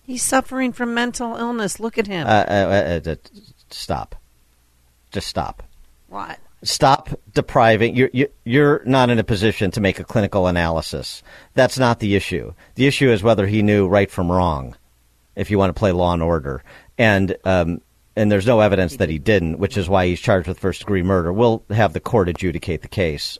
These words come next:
Speaker 2: on the merits of his, uh, mental faculties. But there was never a problem. He had no criminal
Speaker 1: Nope.
Speaker 2: uh, history. And, uh,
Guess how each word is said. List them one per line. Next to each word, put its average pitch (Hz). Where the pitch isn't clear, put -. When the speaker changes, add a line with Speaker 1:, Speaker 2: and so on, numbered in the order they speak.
Speaker 2:
on 82
the 95
merits 85
of 80
his, 82
uh, 95
mental 95
faculties. 85
But 107
there 117
was 95
never 120
a 135
problem. 110
He 101
had 101
no 107
criminal 117
Speaker 1:
Nope. 143
Speaker 2:
uh, 101
history. 98
And, 98
uh, 95